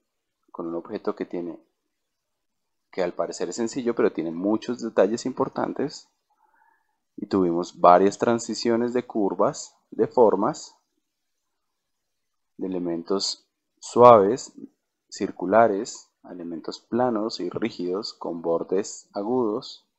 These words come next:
todo en el mismo elemento. Espero les haya gustado. Cualquier pregunta, no duden en decirme.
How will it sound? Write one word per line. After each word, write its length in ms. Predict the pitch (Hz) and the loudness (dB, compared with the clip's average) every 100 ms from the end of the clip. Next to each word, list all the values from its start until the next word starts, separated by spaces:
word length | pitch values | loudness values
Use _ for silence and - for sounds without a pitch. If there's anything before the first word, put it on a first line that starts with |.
| _ _ _ _ _ _ _ | _ _ _ _ _ _ _
todo 460 | 110 104 127 - - | 4 4 2 -4 -10
en 80 | 92 | -8
el 80 | |
mismo 260 | 85 82 87 | -6 -8 -8
elemento. 440 | 90 78 78 - _ _ _ _ _ _ _ _ _ _ _ _ | -10 -12 -20 -20 _ _ _ _ _ _ _ _ _ _ _ _
Espero 280 | - - 87 | -8 -6 -6
les 200 | 90 92 | -8 -8
haya 140 | 85 | -10
gustado. 500 | 85 - 135 143 147 | -12 -2 4 4 4
Cualquier 320 | - 87 85 - | -4 -10 -12 -12
pregunta, 580 | 90 95 92 101 - _ _ _ _ _ _ _ _ _ | -12 -12 -6 -8 -8 _ _ _ _ _ _ _ _ _
no 240 | - 98 98 | -2 0 2
duden 360 | 98 98 104 | 2 2 0
en 120 | 113 | 2
decirme. 640 | 120 135 113 101 123 185 | 0 2 2 4 2 0